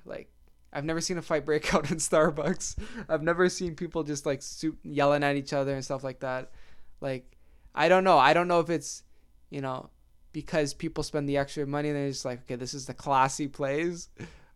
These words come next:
Or just, like, I don't know, there's, like, a respect thing going on when you go to Starbucks. I don't know. But whatever has happened, <laughs> it's not happening at Tim Hortons sometimes. Especially at night. Like, at night, like, I can go to Starbucks and it's still quiet, it's still cool.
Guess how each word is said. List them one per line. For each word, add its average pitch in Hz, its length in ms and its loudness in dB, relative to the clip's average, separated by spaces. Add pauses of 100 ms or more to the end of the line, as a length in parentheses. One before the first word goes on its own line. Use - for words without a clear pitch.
Or - 140 -4
just, 139 240 -2
like, 131 400 -2
I 123 80 -4
don't 131 140 -4
know, 123 240 -6 (100)
there's, 135 180 -6
like, 135 140 -4
a 135 40 -4
respect 139 440 -2
thing 143 160 -4
going 139 220 -2
on 135 160 -2
when 139 100 -4
you 135 80 -4
go 135 120 0
to - 100 -12
Starbucks. 131 500 -4
I 151 160 12
don't 190 140 10
know. 135 260 4 (840)
But - 100 -6
whatever 180 320 6
has 185 140 4
happened, 156 560 6
<laughs> - 0 -
it's 160 160 -2
not 180 160 12
happening 160 400 6
at 151 120 0
Tim 165 140 2
Hortons 147 360 2
sometimes. - 580 -2 (520)
Especially 180 360 10
at 165 120 10
night. 143 300 2
Like, 104 240 -6
at 151 100 2
night, 165 280 6
like, 160 180 2
I 147 80 2
can 160 120 -4
go 160 80 4
to 151 60 4
Starbucks 160 460 6
and 143 60 0
it's 139 100 -2
still 156 180 0
quiet, 143 360 8
it's 131 100 -4
still 143 200 -2
cool. 139 380 -2